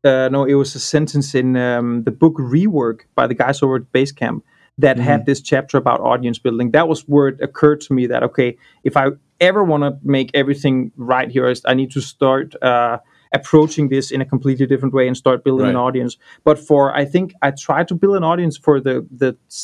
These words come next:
Speaker 1: the six months that followed, and that was even more discouraging because it just
Speaker 2: <laughs>
Speaker 1: went nowhere. Like, it was, it was a very, uh, demotivating experience. But the problem was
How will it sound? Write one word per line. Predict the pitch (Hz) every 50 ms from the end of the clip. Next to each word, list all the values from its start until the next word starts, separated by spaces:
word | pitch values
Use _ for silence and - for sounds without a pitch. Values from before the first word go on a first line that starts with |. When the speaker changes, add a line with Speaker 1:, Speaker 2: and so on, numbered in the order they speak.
| - -
Speaker 1:
the | 139 - 135
six | - - - - 170 165 - - -
months | 139 135 139 151 - - -
that | - 131 - -
followed, | _ _ 139 127 131 147 160 170 170 - _ _ _ _ _ _ _ _ _ _ _ -
and | 151 143 139 135 127 123
that | 165 156 165
was | 156 160 147 - -
even | 160 151 143 143 147
more | 143 147 165 175
discouraging | 165 147 131 - - - 131 123 123 113 - 120 117
because | - 117 - 139 120 131
it | 123 123
just | - 135 127 - - - 139
Speaker 2:
<laughs> | 139 131 131 113 113 127
Speaker 1:
went | 143 147 139 139 139
nowhere. | 147 139 139 143 139 135 131 120 117 113 117 - _ _
Like, | 143 131 127 127 123 123 -
it | - 147 139
was, | 131 127 131 123 - - - - -
it | 147 143
was | 139 135 135 - -
a | 127
very, | 120 123 139 135 143 147 147 143 139
uh, | 131 131
demotivating | 127 - 151 147 147 139 135 135 131 131 127 127 127 127 127 123
experience. | 123 - - - 139 139 139 135 127 117 -
But | - 139 139
the | - 139
problem | - - - - 156 156 190 220 - 175 139 127
was | 127 127 123 120 - - - -